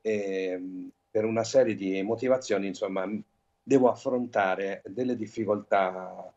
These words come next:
cardiocircolatorie. E, mm,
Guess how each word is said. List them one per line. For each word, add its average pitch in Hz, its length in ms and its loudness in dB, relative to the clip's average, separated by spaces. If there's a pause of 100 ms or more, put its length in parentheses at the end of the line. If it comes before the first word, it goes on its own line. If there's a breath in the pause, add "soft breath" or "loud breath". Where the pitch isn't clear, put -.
(140)
cardiocircolatorie. 107 1040 4 (1700)
E, 107 300 -2
mm, 95 300 -6